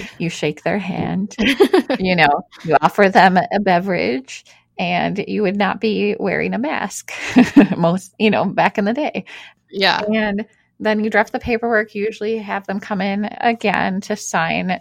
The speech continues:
Speaker 1: those initial papers. And then we get the papers to the other side, whether by a process server or, you know, another method, depending on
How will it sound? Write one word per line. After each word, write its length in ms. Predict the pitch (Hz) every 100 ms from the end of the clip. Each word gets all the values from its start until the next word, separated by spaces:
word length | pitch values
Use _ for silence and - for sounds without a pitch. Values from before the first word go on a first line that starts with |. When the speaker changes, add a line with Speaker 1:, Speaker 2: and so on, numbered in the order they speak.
| -
Speaker 1:
those 380 | 180 165 170
initial 500 | 175 - 180 180 196
papers. 840 | 196 - 151 - 139 78 254 - - - - - - -
And 600 | 214 208 208 208 208 - _
then 600 | 190 190 190 185 185 - _
we 540 | 190 190 180 180 - 196
get 180 | 185 185
the 80 |
papers 320 | 208 185 - -
to 120 | 180
the 120 | 170
other 200 | 170 165
side, 340 | - 151 151
whether 220 | 170 170 160
by 180 | 156
a 160 | 139 -
process 600 | - - 160 - 160 -
server 640 | - 165 165 165 165 160 -
or, 480 | 147 143 - - -
you 100 | -
know, 420 | 127 65 - 62 - _ _ -
another 360 | 180 147 160
method, 600 | 160 139 - - - 185 - _ _
depending 360 | - - 156 147
on 560 | 139 58 - - -